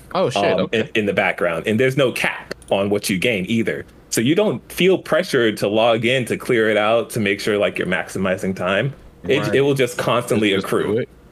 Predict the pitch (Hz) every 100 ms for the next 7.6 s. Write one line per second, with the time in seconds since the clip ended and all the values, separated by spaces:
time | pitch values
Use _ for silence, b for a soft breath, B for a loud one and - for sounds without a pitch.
0 | - 196 202 190 180 170 175 107 110 107
1 | 175 175 120 123 117 107 110 101 87 98
2 | 104 92 92 92 92 - 101 98 101 87
3 | - - - 117 123 131 110 98 107 92
4 | - 110 104 90 87 92 98 90 - 87
5 | - 90 90 98 85 82 - - - -
6 | 87 95 92 92 87 87 - 87 85 80
7 | 82 78 80 80 -